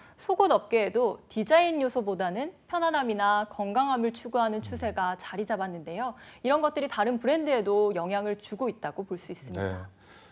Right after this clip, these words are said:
Speaker 2: 어, 그런데 에스엔에스에서는 여전히 이 외적인 것에 대한 선호가,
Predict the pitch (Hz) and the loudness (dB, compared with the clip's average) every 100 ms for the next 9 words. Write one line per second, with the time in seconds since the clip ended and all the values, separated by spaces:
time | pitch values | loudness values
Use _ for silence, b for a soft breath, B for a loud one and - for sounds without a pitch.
0 | B B - 98 95 147 147 143 156 127 | B B -14 -10 -6 -4 -2 2 2 2
1 | 113 - 180 175 160 - 147 131 139 123 | -2 2 4 4 2 0 -2 -2 -2 2
2 | 107 139 120 131 120 92 87 - 101 107 | 2 2 0 0 -2 -4 -8 -8 -2 0
3 | 123 196 185 180 165 139 127 131 123 120 | 0 0 2 2 0 0 0 0 -2 -2
4 | - 196 180 170 156 123 87 78 | -2 2 2 6 6 6 0 -6